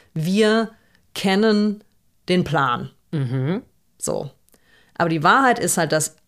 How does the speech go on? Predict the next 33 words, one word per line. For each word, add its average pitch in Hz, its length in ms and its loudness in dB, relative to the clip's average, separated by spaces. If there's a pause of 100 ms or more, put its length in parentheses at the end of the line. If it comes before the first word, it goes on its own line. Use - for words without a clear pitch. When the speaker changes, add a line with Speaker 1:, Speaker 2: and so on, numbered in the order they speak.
(280)
Speaker 1:
ab - 140 -4
dem 180 120 0
Moment, 180 260 0
ab 151 100 -6
dem 165 140 0
der 160 120 0
Heist 156 220 -4
stattfindet, - 760 -4 (100)
wir 175 320 0
das 196 320 0
sehen, 185 300 0
was 165 200 -2
Terry 165 320 -4
Benedict 180 560 0
sehen 143 320 -4
soll 147 380 -4
und 147 180 -4
denken 156 300 0
soll. - 340 -6 (480)
Also, 190 640 2 (300)
aber 190 220 2
wir 277 180 4
denken, 220 720 2 (180)
weil 180 160 4
wir 175 120 2
so 165 120 0
eingestiegen 196 580 2
sind, 180 300 -2 (1000)
das 190 160 2
ist 233 80 2
der 220 80 4
tatsächliche 196 460 0
Plan. 139 440 -10